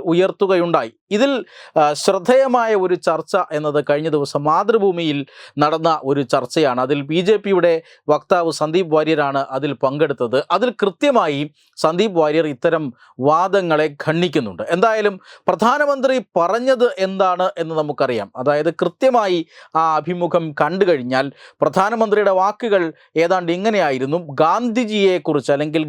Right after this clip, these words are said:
ഗാന്ധിജിയുടെ വ്യക്തിത്വത്തെ ലോകത്തെ അറിയിക്കാനുള്ള ബാധ്യത നമ്മുടേതായിരുന്നില്ലേ? പക്ഷേ ഒരു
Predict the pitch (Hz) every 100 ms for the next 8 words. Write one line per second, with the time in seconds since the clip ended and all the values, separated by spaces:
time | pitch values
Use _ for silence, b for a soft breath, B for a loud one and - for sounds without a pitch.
0 | 151 190 208 220 233 220 165 160 147 214
1 | 185 170 143 143 139 b b _ 139 170
2 | 220 262 262 - 202 - 156 165 180 165
3 | 165 151 143 139 156 156 160 139 131 143
4 | 185 190 160 151 139 139 104 - B B
5 | 208 - 226 196 B -